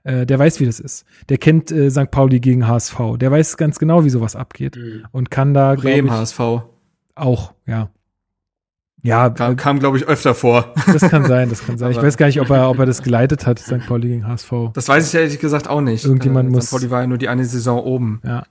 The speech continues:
Speaker 3: Keine Ahnung. Aber ja, äh,
Speaker 1: Aber ihr wisst, was ich meine,
Speaker 3: Ja.
Speaker 1: ne? Also insofern kann ich mir auch
Speaker 2: Ja.
Speaker 1: vorstellen, dass das, äh, Labadia ein bisschen besser kann als die Trainer, die wir davor hatten. <clears throat>
Speaker 2: Hat auch eine sehr beruhigende Art, muss man wirklich sagen. Wenn er spricht, wie du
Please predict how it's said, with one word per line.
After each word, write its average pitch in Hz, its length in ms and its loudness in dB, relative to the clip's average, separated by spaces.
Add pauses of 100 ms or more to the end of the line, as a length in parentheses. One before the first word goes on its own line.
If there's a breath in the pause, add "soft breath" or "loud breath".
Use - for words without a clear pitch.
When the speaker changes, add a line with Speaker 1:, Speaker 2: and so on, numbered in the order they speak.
(120)
Speaker 3:
Keine 120 180 -14
Ahnung. 117 260 -8 (200 loud breath)
Aber 123 160 2
ja, 127 240 4 (220)
äh, 127 340 0 (160)
Speaker 1:
Aber 160 180 6
ihr 165 140 6
wisst, 147 160 0
was 135 100 4
ich 113 100 -4
meine, 113 160 2
Speaker 3:
Ja. 156 280 4
Speaker 1:
ne? 185 300 2
Also 139 200 0
insofern 147 320 4
kann 151 140 2
ich 139 80 2
mir 147 100 2
auch 139 60 0
Speaker 2:
Ja. 123 80 -4
Speaker 1:
vorstellen, 147 260 2
dass 143 160 0
das, - 260 -2
äh, 127 360 -2
Labadia 127 560 0
ein 117 80 -4
bisschen 123 240 -2
besser 117 240 -2
kann 123 180 -6
als 123 240 -6
die 120 160 -6
Trainer, 120 320 -4
die 110 100 -2
wir - 100 -6
davor 127 360 -12
hatten. - 200 -16 (480 loud breath)
<clears throat> 147 420 4 (360 loud breath)
Speaker 2:
Hat 151 200 0
auch 156 80 0
eine 147 120 -2
sehr 135 220 4
beruhigende 127 720 2
Art, 113 360 -6
muss 117 160 -10
man 110 100 -6
wirklich 113 280 -4
sagen. 113 280 -2
Wenn 113 100 -4
er 113 60 -2
spricht, - 460 -2
wie 117 80 2
du 120 160 0